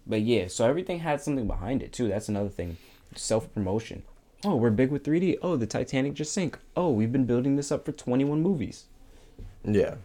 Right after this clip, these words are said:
Speaker 2: you, yeah.
Speaker 1: Although, if you ask me, the only reason I don't think they would pass Avatar is because the movie low-key sucks. Not Avatar, Endgame. And I mean that in the nicest way possible.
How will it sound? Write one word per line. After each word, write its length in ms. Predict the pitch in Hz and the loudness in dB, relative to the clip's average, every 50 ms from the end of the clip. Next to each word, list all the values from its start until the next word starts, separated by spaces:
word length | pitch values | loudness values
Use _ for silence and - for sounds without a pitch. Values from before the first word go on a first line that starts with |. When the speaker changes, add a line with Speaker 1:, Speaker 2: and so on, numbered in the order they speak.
| - - - | -16 -8 -4
Speaker 2:
you, 460 | 98 98 98 92 87 87 85 - - - - | -2 0 0 0 -2 -4 -6 -8 -12 -12 -8
yeah. 200 | - 95 85 - - - - - - - - - - - - - - - - - - - - - - - - - - - - | -6 -4 -4 -6 -8 -14 -18 -20 -20 -20 -20 -20 -20 -18 -16 -16 -16 -16 -18 -18 -18 -18 -18 -16 -16 -14 -8 -4 -2 2 2
Speaker 1:
Although, 480 | 139 135 127 135 127 110 104 104 98 104 - - - - - - - | 4 4 4 4 4 4 2 2 -2 -6 -12 -18 -20 -20 -20 -20 -10
if 200 | - 123 120 - 127 | -8 -8 -6 -6 -4
you 100 | 113 85 | -4 0
ask 320 | 107 131 143 139 - - | 0 0 0 -2 -2 0
me, 280 | 127 127 135 143 147 160 156 | 0 2 2 0 -2 -4 -6
the 100 | 107 104 | -4 -2
only 200 | - 123 135 135 | 0 2 2 4
reason 240 | 139 143 135 131 127 | 4 4 4 2 2
I 80 | 110 | 0
don't 420 | 92 87 85 90 110 113 - - - | -2 -2 2 4 4 4 4 2 -4
think 460 | - - 107 110 120 127 - - 110 | -4 -2 0 0 0 0 -2 -2 0
they 120 | 110 104 | 2 2
would 180 | 104 104 92 - | 2 2 -2 0
pass 300 | - 113 104 101 104 - | 2 2 2 2 2 -2
Avatar 680 | - 78 90 101 98 110 - - 123 123 123 127 131 - - - _ _ _ - - - - - - | -4 -2 -2 0 0 -2 0 0 0 2 2 0 -2 -6 -12 -20 _ _ _ -20 -20 -20 -20 -6 -4
is 140 | 113 92 | -4 -2
because 260 | 92 107 104 - 110 90 | -2 -2 -2 -2 -2 0
the 60 | 101 | 0
movie 280 | 98 107 110 107 110 | 0 0 0 0 0
low-key 360 | 104 104 101 101 - - 107 107 | 0 0 -2 -2 -6 -8 -10 -10
sucks. 600 | - - - - - - - - - - - - _ _ _ - - _ _ - - _ _ _ _ _ _ _ _ _ _ _ _ _ _ _ | -10 -8 -8 -8 -8 -8 -12 -16 -18 -18 -18 -20 _ _ _ -20 -20 _ _ -20 -20 _ _ _ _ _ _ _ _ _ _ _ _ _ _ _
Not 200 | 127 120 107 92 87 | -2 0 0 0 0
Avatar, 540 | 107 110 107 - - - - - - - - _ _ _ - | 0 0 -2 -2 -6 -8 -8 -6 -8 -10 -14 _ _ _ -6
Endgame. 420 | 104 101 101 - - 73 - - - - _ _ _ _ _ _ _ _ _ - | -4 -4 -4 -4 -8 -10 -12 -12 -14 -18 _ _ _ _ _ _ _ _ _ -4
And 120 | 113 113 | -2 0
I 40 | 104 | 2
mean 220 | 104 110 110 110 110 | 2 2 2 2 2
that 140 | 110 90 | 0 -2
in 100 | 98 107 | -2 -2
the 60 | 104 98 | -4 -4
nicest 400 | 98 92 98 101 - - - - | -4 -4 -6 -6 -6 -8 -6 -4
way 140 | 110 110 - | -4 -4 -4
possible. 520 | - - - - - - - - - - | -6 -10 -12 -12 -14 -14 -14 -14 -14 -16